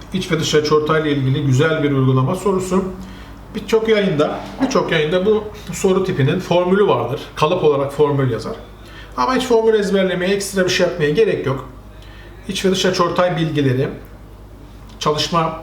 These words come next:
notlarımızdaki bilgiler çok net bir şekilde işime yarar arkadaşlar. Bakın şimdi şu iç açıortayı çalışalım. İç açıortayı çalışalım. İç açıortay neydi? Adaletli bir adamdı.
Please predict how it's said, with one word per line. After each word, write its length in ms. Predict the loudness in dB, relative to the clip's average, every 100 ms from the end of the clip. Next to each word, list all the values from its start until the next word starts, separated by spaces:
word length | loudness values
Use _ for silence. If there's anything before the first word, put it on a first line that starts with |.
| -2
notlarımızdaki 680 | -2 2 0 0 -2 -2 -2
bilgiler 440 | -2 0 0 0
çok 220 | -2 -2
net 140 | -2 -4
bir 60 |
şekilde 540 | -2 0 2 2 0 -2 -10 -14 -8
işime 480 | -4 -2 0 0 -4 -12 -18 -18 -2
yarar 280 | 0 2 2
arkadaşlar. 560 | -2 -4 -8 -6 -2
Bakın 200 | -2 0
şimdi 440 | 0 2 2 0 -2 -8 -18 -20 -20 -20 -20 -18
şu 160 | -6 0
iç 160 | 2 2
açıortayı 440 | 2 2 2 2
çalışalım. 500 | 2 0 -2 -4 -6 -10 -18 -20 -20 -20 -14 -6
İç 120 | -2
açıortayı 440 | 0 0 2 0
çalışalım. 480 | 0 -2 -4 -4 -6 -8 -16 -18 -18 -12
İç 120 | -2
açıortay 520 | 0 2 2 2 2 2
neydi? 760 | 2 2 0 2 2 0 -6 -8 -2
Adaletli 600 | 2 2 2 2 0 0
bir 160 | 2 0
adamdı. 640 | -2 -4 0 2 0 -4